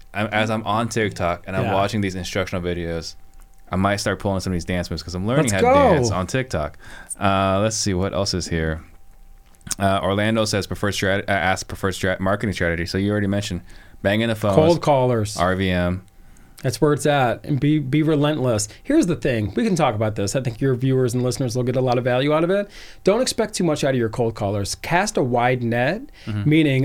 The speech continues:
Speaker 2: let your cold callers dial, and anyone who doesn't say, "Go screw off," or
Speaker 1: Go to hell.
Speaker 2: "Go to hell," that's a potential lead. So now it's gotta go over to a more qualified salesperson, like a
Speaker 1: Mm-hmm.
Speaker 2: good old-fashioned American salesperson who knows how to run comps and whatnot.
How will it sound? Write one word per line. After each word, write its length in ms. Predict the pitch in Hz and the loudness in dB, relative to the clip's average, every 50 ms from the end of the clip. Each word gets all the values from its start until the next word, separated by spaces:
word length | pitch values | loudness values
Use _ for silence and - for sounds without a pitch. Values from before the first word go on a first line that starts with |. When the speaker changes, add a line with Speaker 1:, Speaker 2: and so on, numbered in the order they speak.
| - 113 | 2 0
Speaker 2:
let 220 | 135 151 - - - | 0 0 0 0 -2
your 80 | - | -2
cold 220 | - 175 175 165 - | 2 2 0 2 2
callers 320 | 165 147 147 165 175 147 | 2 2 2 2 2 2
dial, 460 | 147 123 117 117 107 101 104 117 131 - - - - - - - | 2 2 2 2 2 2 0 0 -4 -6 -12 -18 -20 -10 -4 0
and 360 | 147 147 143 143 143 139 - - | 2 2 4 4 2 2 2 2
anyone 360 | 160 165 202 208 220 208 160 | 2 2 2 2 2 0 2
who 160 | 139 180 160 | 2 2 2
doesn't 380 | 131 139 135 139 139 170 143 117 | 2 2 2 2 2 0 0 0
say, 520 | - - 143 135 135 135 143 156 147 - - - - - - - - | 2 2 4 4 4 4 4 2 0 -4 -8 -18 -20 -20 -20 -8 -2
"Go 120 | - 151 147 | 0 0 2
screw 320 | - - 147 143 143 135 | 2 2 2 4 4 6
off," 320 | 127 127 131 139 131 - - | 4 4 4 2 0 -2 0
or 340 | - 143 131 127 127 120 120 | 0 2 4 4 4 4 2
Speaker 1:
Go 120 | 117 87 | 2 0
to 60 | 82 80 | -2 -4
hell. 260 | 82 82 85 87 - - | -4 -6 -6 -8 -4 2
Speaker 2:
"Go 140 | - 147 143 | 4 4 4
to 100 | 143 123 | 6 4
hell," 340 | 143 143 143 165 202 196 - - - - - - - - - - - - - | 4 4 4 2 0 -2 -4 -10 -20 -20 -20 -20 -20 -20 -20 -20 -8 -2 0
that's 200 | 160 165 160 - | 0 2 2 2
a 120 | 160 127 | 0 0
potential 420 | - - - - 156 135 - 135 | 0 -2 -2 0 0 0 0 0
lead. 260 | 131 135 131 131 - - | 2 2 2 0 0 -2
So 120 | - 151 | 0 0
now 180 | 143 196 180 196 | 2 2 2 2
it's 80 | 196 | 0
gotta 160 | - 190 170 | 0 0 2
go 220 | 147 147 147 147 120 | 2 4 4 4 4
over 240 | 147 151 139 151 147 | 2 2 2 0 0
to 180 | - 160 147 | 0 2 2
a 40 | 127 | 2
more 280 | 127 127 127 127 127 123 | 2 4 4 4 2 2
qualified 580 | - - 143 127 123 127 113 - 123 117 110 | 0 0 2 2 2 2 2 2 0 0 0
salesperson, 840 | - - 135 123 113 107 - - - 104 92 - - 110 107 113 - | 0 2 2 2 2 0 0 0 0 0 0 0 -2 -2 -2 -2 -2
like 200 | - 117 123 104 | -2 -2 0 0
a 40 | 107 | 0
Speaker 1:
Mm-hmm. 80 | 110 113 | 0 0
Speaker 2:
good 160 | 135 139 135 | 2 2 4
old-fashioned 500 | 131 127 110 123 120 117 113 - 135 110 | 4 4 4 2 0 0 0 -2 -2 -2
American 440 | 117 117 120 123 123 123 - 131 110 | 0 0 2 2 2 2 2 0 0
salesperson 560 | - 127 120 113 113 - 120 113 - - 113 | 2 0 0 0 0 -2 -2 -4 -2 -2 -2
who 40 | 107 | 0
knows 200 | 110 117 120 113 | 0 0 0 0
how 80 | 117 117 | 0 0
to 60 | 110 | 0
run 240 | 104 113 113 120 113 | 0 0 -2 -2 -4
comps 340 | - 117 117 113 117 117 - | -4 -2 -2 -2 -2 -2 -2
and 80 | 123 | 0
whatnot. 460 | 123 131 131 - 143 147 160 185 180 | 0 0 0 0 0 0 0 -2 -4